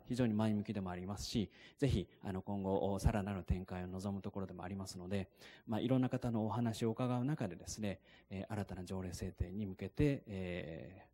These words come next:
ー、励んでいってほしいと思います。えー、何かありましたら。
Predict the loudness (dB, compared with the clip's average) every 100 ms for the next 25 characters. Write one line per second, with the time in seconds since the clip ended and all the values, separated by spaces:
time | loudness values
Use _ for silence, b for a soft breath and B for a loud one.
0 | _ -6 -6 -6 -8 -10 -12 -10 -12 -14
1 | _ _ _ -10 -8 -8 -10 -10 -12 _
2 | _ _ _ -8 -8 -10 -10 -8 -8 -8
3 | -14 -14 -14 -16